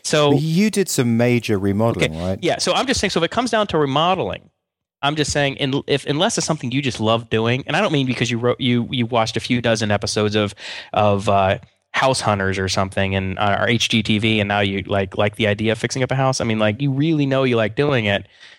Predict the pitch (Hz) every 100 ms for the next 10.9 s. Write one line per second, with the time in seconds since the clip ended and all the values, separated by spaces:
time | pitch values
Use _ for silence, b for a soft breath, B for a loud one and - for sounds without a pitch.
0 | B 120 107 160 143 - - - - -
1 | 143 202 - 160 143 143 127 170 208 147
2 | 262 226 - - 170 147 147 156 - 139
3 | 131 123 113 113 131 123 123 120 - 131
4 | 117 110 - _ - 120 113 120 120 117
5 | - 104 113 107 107 107 107 123 110 101
6 | 98 98 101 117 127 - _ _ _ -
7 | - 165 170 185 b b b b _ _
8 | - 165 - _ - 156 277 277 - 160
9 | - 160 143 190 226 170 160 151 139 -
10 | 160 175 156 123 117 127 131 147 -